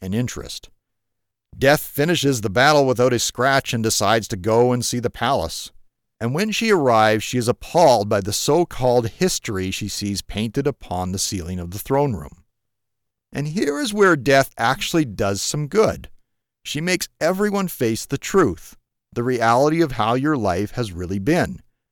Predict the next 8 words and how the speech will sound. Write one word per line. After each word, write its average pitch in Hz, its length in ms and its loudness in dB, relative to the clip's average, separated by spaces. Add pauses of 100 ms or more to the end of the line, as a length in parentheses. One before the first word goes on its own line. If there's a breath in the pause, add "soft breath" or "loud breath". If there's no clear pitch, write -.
(240)
how 143 80 0
you 165 180 0
really 180 420 -2
got 120 380 2
to 131 100 -6
where 98 240 -2
you 117 220 -2
are. 160 380 0